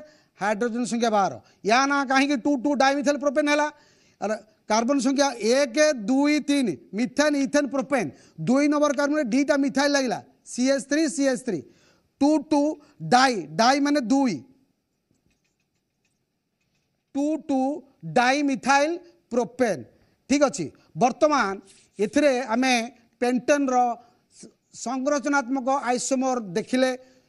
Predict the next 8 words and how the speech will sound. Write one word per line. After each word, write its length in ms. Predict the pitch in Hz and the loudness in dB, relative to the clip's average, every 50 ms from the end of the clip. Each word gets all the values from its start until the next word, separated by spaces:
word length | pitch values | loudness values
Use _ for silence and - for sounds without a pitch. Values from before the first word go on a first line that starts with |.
| _ _ _ _ | _ _ _ _
ସଳଖ 400 | - - 233 247 269 277 262 214 277 | -4 0 2 2 2 2 0 0 -2
ଚେନ୍ 240 | - 269 269 269 254 | 0 0 -2 -2 0
ପେଣ୍ଟେନ୍, 440 | 202 277 269 262 208 277 269 269 269 262 - - _ _ _ _ _ _ _ _ _ _ - | -2 -2 -2 2 2 2 2 2 0 -4 -8 -12 _ _ _ _ _ _ _ _ _ _ -8
ଗୋଟେ 200 | 185 180 240 247 | -4 -2 -2 0
ଲେଖିଲେ 380 | 247 247 208 208 262 262 262 262 254 254 262 - _ _ _ _ _ _ _ _ _ _ | 0 0 0 0 0 2 2 0 -2 -4 -6 -12 _ _ _ _ _ _ _ _ _ _
ଟୁ 100 | 254 277 294 302 294 | 0 2 2 4 2
ମିଥାଇଲ୍ 420 | 277 277 208 - 254 277 269 262 | 2 0 0 0 0 2 2 0
ବ୍ୟୁଟେନ୍, 420 | 254 269 240 190 294 277 277 269 | -2 -2 0 0 0 2 2 0